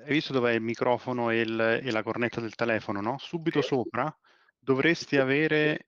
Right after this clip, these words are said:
Speaker 1: il, allora, se non ce l'hai, ah,
Speaker 2: Forse
Speaker 1: no,
Speaker 2: devo
Speaker 1: fai così.
Speaker 2: diventare pres-,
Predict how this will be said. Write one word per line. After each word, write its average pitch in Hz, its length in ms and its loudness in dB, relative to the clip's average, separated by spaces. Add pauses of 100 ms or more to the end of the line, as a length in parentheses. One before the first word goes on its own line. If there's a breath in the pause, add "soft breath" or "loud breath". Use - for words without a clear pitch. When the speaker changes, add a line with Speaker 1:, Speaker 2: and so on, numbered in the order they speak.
(120)
Speaker 1:
il, 139 340 -18 (640 soft breath)
allora, 147 320 2
se 170 200 2
non 180 180 2
ce 147 220 -2
l'hai, 123 680 0 (760 soft breath)
ah, 170 140 4
Speaker 2:
Forse 185 140 8
Speaker 1:
no, - 60 10
Speaker 2:
devo 214 140 10
Speaker 1:
fai - 60 8
così. - 160 8 (140)
Speaker 2:
diventare 381 260 6
pres-, 359 160 -2